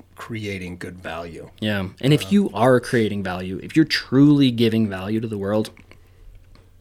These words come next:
Speaker 2: like, you, I actually think you said this earlier, same thing. Y-, it sells itself.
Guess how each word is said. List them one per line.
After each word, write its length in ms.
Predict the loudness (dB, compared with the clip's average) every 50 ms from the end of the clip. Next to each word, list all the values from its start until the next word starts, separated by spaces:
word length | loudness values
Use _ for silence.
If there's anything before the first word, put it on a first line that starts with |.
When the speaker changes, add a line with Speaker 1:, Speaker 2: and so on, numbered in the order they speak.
| _ -20 -10 -4
Speaker 2:
like, 200 | -2 -2 -2 -2
you, 100 | -6 -4 0
I 140 | 0 0 0
actually 340 | 0 -2 -4 -6 -6 -6 -6
think 140 | -6 -6
you 40 | -6
said 180 | -10 -10 -10 -12
this 120 | -12 -10
earlier, 320 | -10 -10 -10 -10 -10 -12 -12
same 240 | -6 -6 -4 -4 -4
thing. 220 | -8 -10 -12 -14 -16 -20 -20 -20 -20 -20 -20 _ _ -20 -12 -8
Y-, 140 | -8 -8 -6
it 140 | -8 -8 -8
sells 300 | -6 -4 -4 -4 -4 -4
itself. 440 | -4 -6 -6 -6 -8 -8 -12 -16